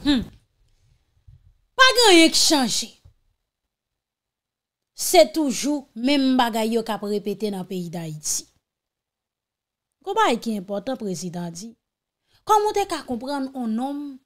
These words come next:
fin camper, il fait campagne? C'est pas tout le monde qui a capacité ça. Marcher fait campagne tout côté. Campagne Jovenel Moïse, te dit vingt-deux mois, nous tout comme ça. Marcher fait campagne tout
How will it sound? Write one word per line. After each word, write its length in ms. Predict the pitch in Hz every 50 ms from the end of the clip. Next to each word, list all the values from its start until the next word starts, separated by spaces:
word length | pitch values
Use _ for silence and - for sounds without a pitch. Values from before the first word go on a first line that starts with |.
| _ _ _ _ _ _ _ _ _
fin 300 | - 320 311 302 294 277
camper, 360 | 277 294 262 233 - 269 262 247
il 80 | 233 220
fait 160 | 233 233 214
campagne? 320 | - 208 196 208 214 214
C'est 140 | 254 - 381
pas 120 | 381 381 359
tout 100 | 285 269
le 60 | - 262
monde 80 | 254
qui 140 | 233 240 226
a 60 | 226
capacité 500 | 220 220 202 190 190 190 - 180 - 190
ça. 200 | 160 - - 175 - _ _ _ _ _ _ _ _ _ _ _ _ _ _ _ -
Marcher 460 | 233 269 311 302 294 - - 311 269
fait 200 | - 269 247 247
campagne 380 | 247 226 185 214 233 233 226
tout 180 | 226 - 254 226 - _
côté. 400 | - 240 220 220 - 214 196 _ _ _ _ _ _ _ _ _ _ _ _ _ _ _ -
Campagne 380 | 302 302 - - 302 294 285
Jovenel 380 | 269 294 277 240 262 254 254 254
Moïse, 380 | 247 247 240 247 247 233 220 -
te 100 | 254 220
dit 200 | 196 180 220 220
vingt-deux 500 | 233 226 196 185 208 202 196 190 196 190
mois, 160 | 202 202 208
nous 100 | 196 185
tout 120 | 190 202 _
comme 220 | - 202 185 185
ça. 120 | 180 - _ _ _ _ _ _ _ _ _ _ _ _ _ _ _ -
Marcher 460 | 285 359 415 392 349 - - 359 -
fait 200 | - 339 302 285
campagne 380 | - 285 262 220 269 247 247 233
tout 180 | - - 277